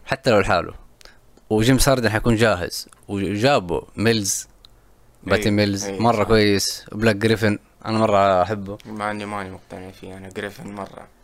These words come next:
Speaker 1: بلاك جريفن حب، والله حب. أنت لا-،
Speaker 2: ما
Speaker 1: لأنك،
Speaker 2: أتفق.
Speaker 1: لأنك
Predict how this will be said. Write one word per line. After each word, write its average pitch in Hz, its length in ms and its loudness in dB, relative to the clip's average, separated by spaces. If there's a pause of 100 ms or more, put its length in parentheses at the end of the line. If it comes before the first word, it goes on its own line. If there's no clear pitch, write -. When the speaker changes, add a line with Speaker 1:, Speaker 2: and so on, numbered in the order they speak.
(200)
Speaker 1:
بلاك 107 480 -2
جريفن 95 680 -2
حب، 101 200 0 (120)
والله 95 220 2
حب. 92 160 -8 (1200)
أنت 113 160 -2
لا-، 113 260 2
Speaker 2:
ما 123 120 -2
Speaker 1:
لأنك، 147 320 4
Speaker 2:
أتفق. - 120 -16 (560)
Speaker 1:
لأنك 131 380 2